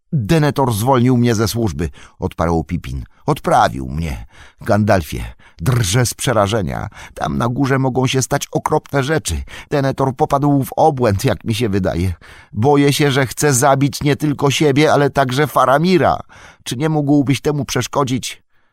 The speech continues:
Gandalf patrzył przed siebie w wylot otwartej bramy.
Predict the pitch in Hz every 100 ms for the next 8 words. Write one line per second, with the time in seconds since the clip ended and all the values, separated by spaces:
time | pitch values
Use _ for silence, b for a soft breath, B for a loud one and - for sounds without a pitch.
0 | _ _ _ _ _ - 73 95 92 78
1 | - 92 - 98 73 92 - - 69 92
2 | 76 57 90 82 - - - 82 90 80
3 | 80 62 52